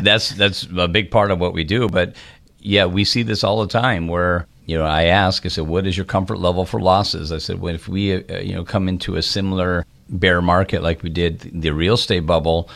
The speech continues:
you know, I don't know if you remember how much you lost twelve years ago, but, um, what is your comfort level for losses today?" You know, what I usually hear is zero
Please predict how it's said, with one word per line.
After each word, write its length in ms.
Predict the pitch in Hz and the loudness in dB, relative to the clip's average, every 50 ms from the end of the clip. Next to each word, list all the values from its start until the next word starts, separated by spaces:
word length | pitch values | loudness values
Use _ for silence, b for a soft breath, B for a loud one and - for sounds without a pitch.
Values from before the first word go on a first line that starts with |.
| B B B B B | B B B B B
you 100 | - - | -10 -6
know, 60 | 78 - | -6 -4
I 100 | 82 82 | -2 0
don't 120 | 85 85 | 0 0
know 40 | 82 | 0
if 160 | 80 - - | -2 -4 -4
you 120 | 85 82 | -2 -2
remember 340 | 80 82 82 82 87 85 85 | 0 0 0 0 0 2 2
how 60 | 95 | 2
much 240 | 98 90 87 85 - | 2 0 0 -2 -2
you 60 | 85 | -2
lost 340 | 80 90 73 76 - - - | 0 2 4 4 2 2 0
twelve 280 | - 104 90 87 85 82 | 0 2 2 2 2 0
years 280 | 87 87 87 85 82 | -2 -4 -4 -2 -4
ago, 260 | 87 85 87 82 82 80 | -2 0 0 0 0 0
but, 340 | 85 95 85 82 78 - - _ - | 0 2 2 2 2 -2 -8 _ -8
um, 320 | 85 87 85 80 80 80 - 78 | -6 -4 -4 -4 -4 -6 -4 -2
what 200 | 90 101 110 101 | 2 2 2 2
is 120 | 101 92 | 2 0
your 100 | 101 92 | -2 -2
comfort 300 | - 104 95 90 95 92 | 0 0 0 0 0 0
level 240 | 92 90 87 90 85 | 0 0 0 0 -2
for 160 | - - 82 | -2 -2 -2
losses 440 | 78 85 85 87 90 - - 82 - | 0 2 2 2 2 0 -2 -6 -6
today?" 440 | - - 98 80 98 120 120 87 78 | -6 -6 -4 0 2 2 4 2 2
You 180 | 78 80 80 | 0 0 0
know, 60 | 82 85 | 0 2
what 80 | 82 | 2
I 60 | 80 | 2
usually 320 | 80 98 143 147 113 90 78 | 2 2 2 0 0 -2 -2
hear 200 | 87 85 78 76 | 0 0 0 0
is 140 | 76 73 76 | -2 -2 -2
zero 560 | 78 80 101 - - 78 76 73 - - | 0 0 2 2 2 2 2 0 -2 -4